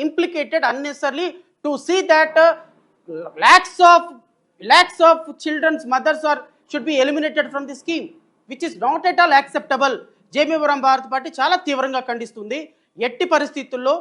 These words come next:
తల్లుల అకౌంట్లోకి మీరు వేయాల్సిన డబ్బులు కనుక వేయకపోతే, తల్లుల అకౌంట్లో నుంచి కనుక మీరు రెండు వేల రూపాయలు డిడక్ట్ చేస్తే, మీరు ఈ స్కీమ్ని ఇంప్లిమెంట్ చేసినట్టుగా మేము భావించాం. ప్రజలు కూడా భావిస్తారని నేను అనుకోవటం లేదు. ప్రజలకు మీరు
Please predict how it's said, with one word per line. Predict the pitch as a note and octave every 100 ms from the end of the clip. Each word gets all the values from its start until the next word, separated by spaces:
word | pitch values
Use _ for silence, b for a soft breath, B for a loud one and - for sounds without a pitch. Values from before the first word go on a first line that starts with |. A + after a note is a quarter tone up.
| - _ -
తల్లుల | B3+ C#4+ D#4
అకౌంట్లోకి | C#4 C#4 C#4 B3+ C4+ B3+
మీరు | B3 A#3
వేయాల్సిన | A#3 B3 B3 B3
డబ్బులు | A#3+ G3+ G3+ A#3
కనుక | A#3 A#3
వేయకపోతే, | G#3+ A3 C4+ C4+ A3+ G3 G3+ A3+ F3+ _ _ _ -
తల్లుల | B3 D#4 D4+
అకౌంట్లో | D4 C#4 C#4 B3+ C4
నుంచి | C4 C4
కనుక | B3+ B3 C4 B3+ A3+ - A3
మీరు | C4 G#3+ A3
రెండు | B3+
వేల | C#4+ C#4
రూపాయలు | B3+ B3+ C#4 C4+
డిడక్ట్ | G#3 A3+ D4 -
చేస్తే, | A#3+ A3+ - A#3+ C4+ G#3+ - b b
మీరు | F#3 C4 D#4+ D#4 C4
ఈ | B3
స్కీమ్ని | - B3+ D4 C#4 C#4 E4 E4 -
ఇంప్లిమెంట్ | B3+ D4+ E4 D4 C4 C4
చేసినట్టుగా | B3+ B3+ A#3+ C4+
మేము | D#4 B3 C#4
భావించాం. | G#3+ A3 G3+ - G#3+ G3 C3+ _ _ _ _ _ _ -
ప్రజలు | C4+ D4 E4
కూడా | D4 D4 B3
భావిస్తారని | B3 C#4 - C#4 D4
నేను | B3+ A3
అనుకోవటం | A3 A#3+ A#3 A3
లేదు. | G3 F3+ G3+ E3 _ _ _
ప్రజలకు | A3+ B3 E4+ E4+
మీరు | D4 C#4 C#4